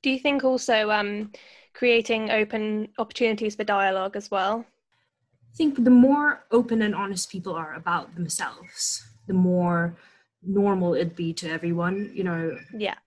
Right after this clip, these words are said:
Speaker 2: If people just hide all the time, other people wouldn't know that, you know, that sexually, sexuality exists, you know, or
Speaker 1: Mm-hmm.
Speaker 2: that religion exists. If you're more open about it, people would know it,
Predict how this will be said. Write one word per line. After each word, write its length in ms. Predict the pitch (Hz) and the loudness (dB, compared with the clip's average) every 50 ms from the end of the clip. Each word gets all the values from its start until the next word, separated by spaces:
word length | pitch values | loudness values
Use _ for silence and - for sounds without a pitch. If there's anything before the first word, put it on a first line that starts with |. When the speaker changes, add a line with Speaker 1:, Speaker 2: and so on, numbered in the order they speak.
| _ _ _ _ _ _ | _ _ _ _ _ _
Speaker 2:
If 340 | - 190 190 185 - - - - | -4 -4 -4 -4 -6 -10 -8 -2
people 240 | - 220 190 214 202 | 0 2 2 2 2
just 220 | - 190 175 - - | 0 -2 -2 -2 -2
hide 320 | - - 196 185 185 175 | 0 2 2 2 0 -2
all 160 | - 160 165 | -6 -8 -8
the 80 | 170 160 | -8 -8
time, 640 | 170 - 180 175 160 156 156 160 165 165 170 170 - _ _ _ _ _ _ _ _ _ _ - | -6 -4 -2 -2 -2 -2 -4 -10 -12 -12 -14 -16 -18 _ _ _ _ _ _ _ _ _ _ -6
other 180 | 175 170 180 175 | -4 -2 -2 -2
people 300 | 175 180 175 170 175 165 | -2 -2 -4 -2 -2 -2
wouldn't 360 | 156 170 170 160 160 - - _ _ - | -2 -2 -2 -2 -4 -8 -14 _ _ -6
know 260 | 180 180 170 165 160 | -4 -2 -2 -2 -2
that, 160 | 151 170 170 - - _ _ _ _ _ _ - | -4 -6 -6 -8 -10 _ _ _ _ _ _ -8
you 80 | - 185 | -6 -4
know, 140 | 165 156 147 | -4 -4 -6
that 160 | 143 139 139 | -8 -8 -6
sexually, 520 | - - 151 - - - 156 160 156 131 - _ _ - | -6 -6 -6 -8 -8 -8 -6 -8 -8 -10 -12 _ _ -8
sexuality 840 | - - - - - 175 151 - - - 180 160 156 147 - 139 | -6 -4 -4 -4 -4 -6 -6 -6 -6 -6 -4 -4 -4 -6 -6 -8
exists, 600 | 147 156 151 165 165 156 - - - - - - - - | -8 -8 -6 -8 -8 -8 -10 -12 -12 -10 -10 -10 -8 -8
you 80 | 170 | -6
know, 80 | 156 233 | -6 -4
or 160 | - - 165 | -4 -4 -4
Speaker 1:
Mm-hmm. 60 | 160 156 | -2 -4
Speaker 2:
that 160 | 160 165 160 | -4 -6 -6
religion 360 | 165 160 165 165 160 165 160 | -4 -4 -4 -4 -6 -6 -12
exists. 680 | 151 - 156 165 143 160 - - - - - - - - | -12 -12 -12 -10 -10 -12 -14 -16 -18 -14 -14 -14 -10 -8
If 120 | 165 170 160 | -8 -6 -4
you're 100 | 170 180 170 180 180 | -2 0 0 0 0
more 140 | 175 156 - 185 | -2 -2 -4 -4
open 240 | 185 170 - 147 165 | -4 -4 -6 -8 -14
about 280 | 160 - 151 135 139 | -12 -14 -14 -14 -14
it, 180 | 165 160 - - _ _ _ - - - - _ _ _ _ _ _ _ _ _ _ _ _ | -14 -16 -16 -18 _ _ _ -20 -20 -20 -20 _ _ _ _ _ _ _ _ _ _ _ _
people 280 | - 185 170 - 160 151 | -6 -6 -4 -4 -4 -4
would 200 | 151 160 151 - | -2 -4 -4 -2
know 240 | 180 170 165 151 156 | -2 -2 -2 -2 -4
it, 100 | - | -6